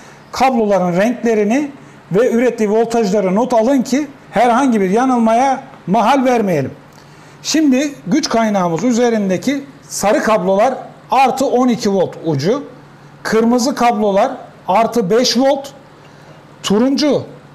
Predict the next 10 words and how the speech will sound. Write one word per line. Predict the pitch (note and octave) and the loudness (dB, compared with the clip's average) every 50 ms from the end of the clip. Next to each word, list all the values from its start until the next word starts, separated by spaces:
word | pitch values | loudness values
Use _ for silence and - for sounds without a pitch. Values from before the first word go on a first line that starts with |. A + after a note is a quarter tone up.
| - - | -10 -2
olan | - A3 B3 C4 A#3+ G#3+ F#3 - | 0 2 2 2 2 0 -2 -2
kablolar | - A3 B3+ A#3 A#3+ B3 A3+ G#3+ G3 D#3+ C3 - - - - - - - - - | 0 0 0 0 0 0 0 0 0 -2 -2 -6 -10 -16 -20 -20 -20 -20 -10 -4
üç | A#3+ C4+ D4 C#4 - | -2 -2 -2 0 0
nokta | A#3+ G#3+ F#3+ - D3+ | 0 0 -2 -2 -4
üç | C3+ - - B3+ C#4 C#4 - G#3+ | -6 -2 -2 -2 -2 0 -2 0
volt. | C4 C4+ C4+ C4+ - - - - - - - - - - - - - - - - - - - - - - - - - - - - - - - - - - - | 0 0 0 0 -2 -8 -14 -20 -20 -20 -20 -20 -20 -20 -20 -20 -20 -20 -20 -20 -20 -20 -20 -20 -20 -20 -20 -20 -20 -20 -20 -20 -20 -20 -20 -20 -20 -20 -8
Hemen | - - D#4+ E4+ D#4+ C#4 A3 | -2 -2 0 2 2 0 0
şurada | F3+ - - D4+ D4+ B3 G#3+ A3+ A3 | 0 0 0 2 2 2 2 0 0
bir | C#4 D4+ D4 B3+ | 0 0 0 0
de | G3 G3 A#3 C#4 | 0 0 -2 -2